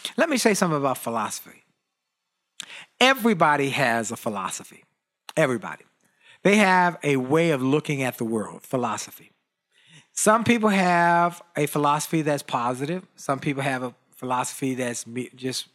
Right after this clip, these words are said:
even keel or just n-, not good or bad, hot or cold, up or down. And then some have a p-, philosophy that would be maybe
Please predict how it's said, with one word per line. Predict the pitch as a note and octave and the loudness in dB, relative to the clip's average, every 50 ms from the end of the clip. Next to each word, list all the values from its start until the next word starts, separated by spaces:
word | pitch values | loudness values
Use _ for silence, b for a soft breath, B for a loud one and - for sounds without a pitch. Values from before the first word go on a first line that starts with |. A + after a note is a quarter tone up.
| _ _ _ _ - | _ _ _ _ -4
even | C3+ C#3+ D3 C3+ C#3 C3 | -2 0 0 0 -2 -4
keel | - - C#3+ C3 C3 C3+ C#3+ | -4 -4 -2 -2 0 0 0
or | C#3+ C#3 C3 A#2+ A2+ A2 G#2+ | 0 -2 -2 -4 -4 -6 -6
just | G#2 B2 B2 A#2+ - - - - _ _ _ _ _ _ A#2 | -6 -6 -6 -6 -6 -8 -12 -14 _ _ _ _ _ _ -8
n-, | B2+ C3 C3 A2 A#2 A#2+ A#2+ | -4 -4 -4 -4 -6 -6 -2
not | B2+ C#3 C3+ B2 G2 G2+ | -2 0 -2 -2 -2 0
good | C3+ C3+ C3 | 0 2 2
or | C3 | 0
bad, | A2+ B2+ B2+ C3 C3 A#2+ | 0 0 0 0 0 -2
hot | B2+ B2+ B2+ B2+ | -2 -2 -2 -2
or | B2 | -2
cold, | A2 - C#3 C3+ B2+ A#2+ - | 0 2 2 2 2 0 -2
up | A#2+ A#2+ - | -4 -4 -4
or | B2+ | -4
down. | G#2+ A2+ A2 G#2+ G#2+ C3 - B B B B B B B B B B | -6 -6 -6 -6 -8 -10 -12 B B B B B B B B B B
And | - A3+ | 0 2
then | C4 D4 D4 | 2 2 2
some | - - D4+ D#4+ D#4+ | 2 2 2 2 2
have | D#4 D4+ D4 C4+ | 2 0 0 0
a | C4 A3+ | -2 -2
p-, | - - G#3 - | -4 -4 -8 -8
philosophy | - - G3 G3+ G3+ G#3 G#3 - - G#3+ | -4 -2 -2 0 0 -2 -2 -2 -2 0
that | G3 G3+ G#3 - | 0 0 0 0
would | F#3+ G3+ A3+ A3+ A3 | 2 2 2 2 2
be | - G#3 G#3 G#3 | 2 2 2 2
maybe | F#3+ F#3+ F#3 F#3 F3 F3+ F3 | 2 2 2 2 2 0 -2